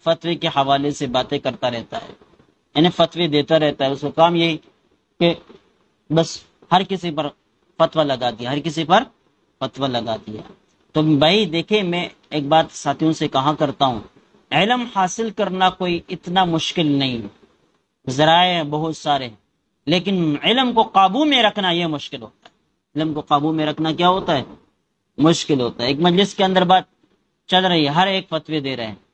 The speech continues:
اور آپ بھی بیچ میں فتوی دینے لگ گئے۔ نہیں بھائی، جب تک آپ سے پوچھا نہ جائے یا جب تک آپ کو یہ پتہ نہ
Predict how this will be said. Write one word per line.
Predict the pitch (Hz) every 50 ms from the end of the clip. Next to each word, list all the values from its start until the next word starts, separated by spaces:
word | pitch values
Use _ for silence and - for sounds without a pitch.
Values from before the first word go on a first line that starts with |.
| _ _ _ _ _ _ _ _ _ -
اور | 131 139
آپ | 151 165 175
بھی | 170 160 170 160
بیچ | 151 160 156 -
میں | 165 151 143
فتوی | 143 131 - 143 143
دینے | 135 131 127 120 120
لگ | 117 113 110 101 98
گئے۔ | 107 101 - _ _ _ _ _ _ 123
نہیں | 143 165 180
بھائی، | 175 156 170 175
جب | 156 139 165 170 160 -
تک | - 180 175 -
آپ | 160 165 170 160
سے | - 165
پوچھا | 143 - 160 170 - 196 185
نہ | 165 160
جائے | 147 143 143 139 156 - - - - _ _ _ _ _ _ _ _ _ _ _ _ _ _ _ _ _ _ _
یا | 131 147 151
جب | 147 143 170 180 160
تک | - 190 175 -
آپ | 175 175 - -
کو | 175
یہ | 165 170 175 170 - _ _ _ _ _ _ _
پتہ | - 165 - -
نہ | 175 170 175